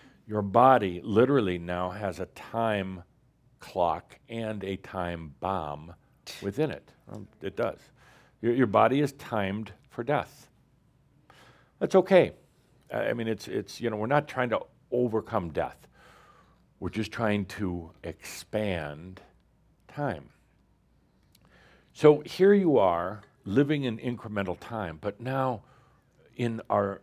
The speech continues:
short little mirab that we're gonna do in just a moment, we're gonna start going into free time.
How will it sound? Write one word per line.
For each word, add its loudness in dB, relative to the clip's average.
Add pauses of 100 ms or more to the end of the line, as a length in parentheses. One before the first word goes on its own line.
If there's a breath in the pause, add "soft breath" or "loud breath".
(100)
short -2
little -6
mirab -4
that -8
we're -10
gonna -8
do -10
in -10
just -14
a -16
moment, -12 (420 soft breath)
we're -20
gonna -6
start -2
going -4
into -10
free -8
time. -16